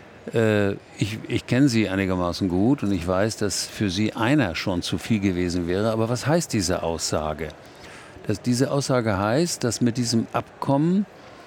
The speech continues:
Menschenleben gerettet wurden und darauf war sie stolz. Da hat sie recht, aber da muss sie sich auch die Frage stellen, wie viele Leute sind eigentlich ertrunken, weil sie ihrer vermeintlichen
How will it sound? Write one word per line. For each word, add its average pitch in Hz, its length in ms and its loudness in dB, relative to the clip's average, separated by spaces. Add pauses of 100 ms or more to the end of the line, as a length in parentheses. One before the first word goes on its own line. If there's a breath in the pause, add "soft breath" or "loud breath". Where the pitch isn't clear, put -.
(320 loud breath)
Menschenleben 107 840 4
gerettet 98 500 0
wurden 85 340 0
und 117 140 0
darauf 113 260 0
war 123 120 0
sie 117 160 -2
stolz. 90 500 0
Da 123 80 0
hat 127 100 0
sie 151 120 2
recht, 135 340 2
aber 113 160 0
da 123 120 2
muss 143 220 4
sie 135 60 -4
sich 127 200 0
auch 120 60 2
die 127 120 0
Frage 113 360 0
stellen, 127 320 2
wie 135 100 2
viele 135 120 2
Leute 123 240 2
sind 123 220 2
eigentlich 117 260 0
ertrunken, 110 800 0 (500 loud breath)
weil 127 140 2
sie 131 140 2
ihrer 131 240 2
vermeintlichen 123 800 2